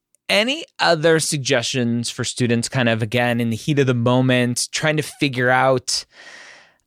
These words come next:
uh, what do I need to do with, with this question? Just,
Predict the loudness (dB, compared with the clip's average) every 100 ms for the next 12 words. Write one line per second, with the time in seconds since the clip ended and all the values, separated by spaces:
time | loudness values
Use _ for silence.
0 | -6 -4 -4 -6 -8 -8 -8 -10 -10 -4
1 | 0 2 0 -2 -2 0 2 4 4 2
2 | -2 -4 -2 -4 -4 -4 -2 -2 -2 0
3 | 0 -2 -4 -4 -6